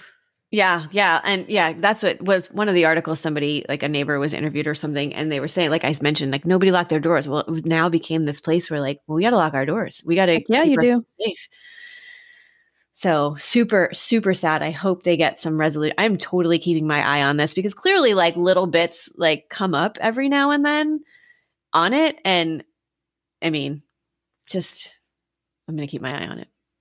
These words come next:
Speaker 2: Good
Speaker 1: Great.
Speaker 2: case.
Speaker 1: Yeah, I might actually set up a Google alert on my, <laughs> on my Google so that if her name pops up on anything, it just, like, sends me an email 'cause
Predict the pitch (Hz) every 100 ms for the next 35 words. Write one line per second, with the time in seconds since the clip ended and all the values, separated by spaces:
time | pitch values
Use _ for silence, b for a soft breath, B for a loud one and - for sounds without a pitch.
0 | _ _ - 226 - 160 151 - - _
1 | _ _ _ _ _ _ _ 165 143 151
2 | 180 180 190 165 - 156 - 151 - -
3 | 151 135 139 147 156 - 156 160 - 170
4 | - _ _ - - - - - - -
5 | - - 262 - 208 180 160 185 156 160
6 | 190 B B B B - 226 190 185 190
7 | 185 165 - - - 196 190 180 180 175
8 | 170 165 170 196 - 151 160 - 156 160
9 | 156 147 151 143 98 165 107 120